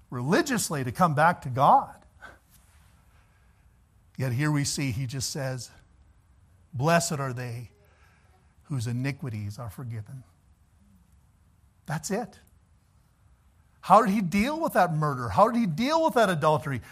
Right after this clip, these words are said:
How did he deal with that laziness? He dealt with it by confessing it, acknowledging it,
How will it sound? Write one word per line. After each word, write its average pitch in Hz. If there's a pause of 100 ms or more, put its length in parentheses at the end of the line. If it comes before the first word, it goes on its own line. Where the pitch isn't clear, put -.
(220)
How 233
did 262
he 254
deal 254
with 320
that 202
laziness? 170 (960)
He 208
dealt 202
with 208
it 247 (800)
by 139
confessing 214
it, 262 (800)
acknowledging 185
it, 190